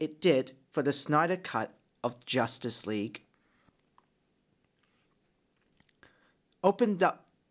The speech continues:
Twitter at the end of a long creative weekend to see the many tweets to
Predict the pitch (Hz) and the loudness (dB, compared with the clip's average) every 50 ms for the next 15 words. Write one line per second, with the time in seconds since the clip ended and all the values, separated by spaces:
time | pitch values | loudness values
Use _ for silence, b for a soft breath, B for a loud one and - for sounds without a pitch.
0 | _ - - - - 180 156 135 135 139 131 - - - _ - 131 - 139 139 | _ -8 -4 2 2 2 4 4 4 2 2 0 -4 -8 _ -6 -4 -2 -2 -2
1 | 131 - 147 156 156 156 - - - 135 135 135 127 123 123 127 135 147 151 156 | 0 2 2 2 2 0 -2 -2 -2 0 2 2 0 0 0 2 2 2 4 2
2 | 165 160 151 - - 151 139 139 127 135 120 - - 151 151 151 151 - 127 117 | 0 -2 -4 -6 -4 -2 0 0 0 -2 -4 -2 2 2 2 2 2 0 0 0
3 | 117 120 135 131 - - - 131 127 123 123 - - - 123 123 120 123 139 151 | 0 -2 -4 -4 -2 0 0 0 0 0 -2 -4 -4 -2 -2 0 2 2 4 4
4 | 160 175 175 165 175 - - - 156 139 127 - - - - - - 139 120 117 | 4 4 2 0 0 -4 -2 0 0 0 0 -2 -4 -6 -4 -2 0 0 2 0
5 | 113 113 | 0 -2